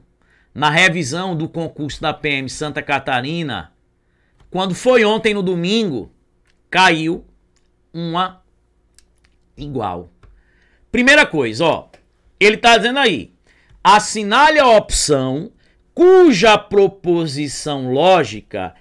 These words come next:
representa uma tautologia. Gente, o que é tautologia? Tautologia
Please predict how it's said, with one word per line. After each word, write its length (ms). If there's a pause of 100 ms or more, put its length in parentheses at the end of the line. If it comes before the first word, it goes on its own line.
(180)
representa 1500 (380)
uma 580 (420)
tautologia. 1300 (540)
Gente, 500 (140)
o 140
que 180
é 100
tautologia? 1300 (840)
Tautologia 1400